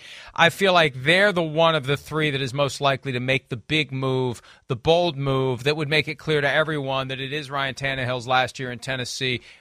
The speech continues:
We're turning the page at the quarterback position in twenty-four,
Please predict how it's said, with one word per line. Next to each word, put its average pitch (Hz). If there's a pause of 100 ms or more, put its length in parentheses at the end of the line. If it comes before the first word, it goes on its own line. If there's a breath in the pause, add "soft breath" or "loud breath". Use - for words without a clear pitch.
We're 139
turning 143
the 127
page 135
at 123
the 131
quarterback 131
position 127
in 117
twenty-four, 135